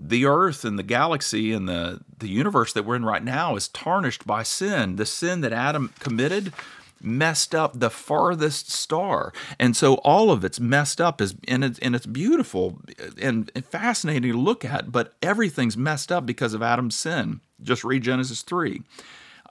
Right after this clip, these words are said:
It wasn't just the ground that was cursed.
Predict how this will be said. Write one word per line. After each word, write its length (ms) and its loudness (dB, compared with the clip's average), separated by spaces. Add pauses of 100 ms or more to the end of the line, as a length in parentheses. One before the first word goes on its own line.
It 160 6
wasn't 340 6
just 320 0
the 80 2
ground 540 2
that 140 -4
was 120 -4
cursed. 640 0